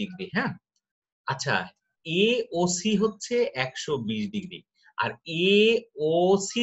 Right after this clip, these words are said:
ত্রিভুজের তিন কোণের সমষ্টি অবশ্যই একশো আশি ডিগ্রি। তো একশো বিশ ডিগ্রি যদি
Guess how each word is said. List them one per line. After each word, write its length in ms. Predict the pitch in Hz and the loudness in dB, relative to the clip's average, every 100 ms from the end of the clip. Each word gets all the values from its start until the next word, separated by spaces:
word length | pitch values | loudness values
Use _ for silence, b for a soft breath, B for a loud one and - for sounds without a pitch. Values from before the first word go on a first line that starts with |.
| 214 | -2
ত্রিভুজের 580 | 220 185 131 117 170 233 - - | -2 -2 -4 -4 0 0 -2 -6
তিন 160 | 262 240 | -4 0
কোণের 260 | 240 226 208 190 | 2 2 2 2
সমষ্টি 460 | 165 170 - - 160 | 0 0 -4 0 2
অবশ্যই 340 | 143 139 185 147 | 2 0 0 0
একশো 200 | - 170 147 | -2 -6 -6
আশি 120 | 147 | -6
ডিগ্রি। 180 | 139 185 - _ _ _ _ _ _ - | -6 -6 -8 _ _ _ _ _ _ -6
তো 40 | - 143 143 | -6 0 -2
একশো 240 | - - 233 | -2 -2 2
বিশ 140 | 226 214 | 2 2
ডিগ্রি 200 | 220 208 220 | 0 0 2
যদি 140 | 208 | 4